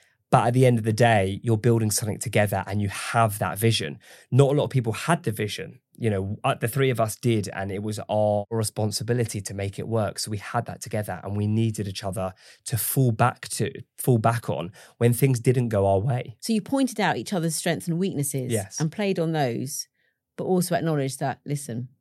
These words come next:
Speaker 2: just because we fall out, we're still friends.
Speaker 1: Exactly, exactly. And it's about having that respect for each other to know that you're great at what you do,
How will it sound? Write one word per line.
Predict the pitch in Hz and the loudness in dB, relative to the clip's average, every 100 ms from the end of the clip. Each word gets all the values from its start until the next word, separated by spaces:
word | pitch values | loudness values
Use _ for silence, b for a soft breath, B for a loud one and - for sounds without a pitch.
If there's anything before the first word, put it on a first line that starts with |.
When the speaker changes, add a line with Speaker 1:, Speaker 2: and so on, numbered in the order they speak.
| _ - | _ -10
Speaker 2:
just | 165 | -8
because | 170 147 | -6 -6
we | 143 | -6
fall | 139 139 | -4 -4
out, | 135 - | -2 -2
we're | |
still | 143 - 139 | -4 -4 -4
friends. | 151 139 131 117 | -2 -4 -2 -2
Speaker 1:
Exactly, | 101 101 - 104 92 - | 0 0 -2 -4 -6 -4
exactly. | 110 110 101 101 | -2 -2 -2 -2
And | 98 | -4
it's | 98 110 | -4 -2
about | 107 92 | -2 -2
having | - 113 107 101 | -2 0 0 -2
that | 92 | -4
respect | 98 - 107 - | -6 -4 -4 -6
for | - 95 | -8 -6
each | - | -2
other | 110 98 | -2 -2
to | 92 98 | -4 -4
know | 95 95 | -2 -2
that | 92 92 - b b b b | -2 -4 -8 b b b b
you're | 113 110 117 | 0 6 6
great | 107 113 107 107 | 4 2 4 2
at | 95 | -2
what | 95 - | -8 -10
you | 98 107 101 | -2 0 0
do, | 95 | -2